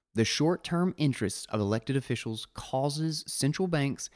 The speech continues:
and politicians to routinely engage in expansive monetary policy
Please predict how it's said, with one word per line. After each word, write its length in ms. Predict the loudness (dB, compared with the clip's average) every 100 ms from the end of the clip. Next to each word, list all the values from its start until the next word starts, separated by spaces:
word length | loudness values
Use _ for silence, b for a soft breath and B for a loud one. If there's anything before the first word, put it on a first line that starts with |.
| b -4
and 160 | -2
politicians 760 | 0 0 0 0 0 2 0 0
to 180 | -4 -2
routinely 800 | 2 0 0 0 2 4 2 2
engage 720 | 2 4 4 4 2 0 -4 -10 B _
in 160 | 0
expansive 720 | 0 -2 -4 0 0 0 -2 0
monetary 520 | 0 0 -2 -2 -2
policy 600 | -2 -4 -4 -6 -6